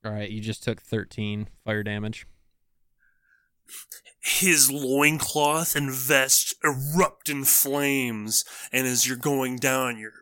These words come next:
Speaker 2: helmet clacks against the stone floor, and slowly darkness envelops you. The other two of you smell armor hot dogs.
Speaker 1: <laughs>
Speaker 2: Armor hot dogs. And it is this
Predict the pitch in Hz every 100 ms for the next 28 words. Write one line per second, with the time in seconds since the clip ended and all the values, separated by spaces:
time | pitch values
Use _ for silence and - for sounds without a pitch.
0 | _ - - - 156 123 - - - 139
1 | 127 - 135 127 123 - 139 - - 156
2 | 131 120 - 139 127 120 113 107 - -
3 | - 113 110 104 - - 135 127 110 113
4 | - 117 - 117 - 110 - 110 107 101
5 | - - 101 101 - - - - 131 185
6 | 151 - 147 127 123 123 131 - 143 123
7 | 131 175 185 175 170 143 127 117 98 98
8 | 107 - - _ _ - 110 123 107 107
9 | 104 - - _ _ _ _ 123 127 120
10 | 120 113 104 - 107 95 98 95 98 113
11 | - - - - - - 123 110 110 139
12 | 139 131 123 123 110 107 104 - 143 120
13 | 113 -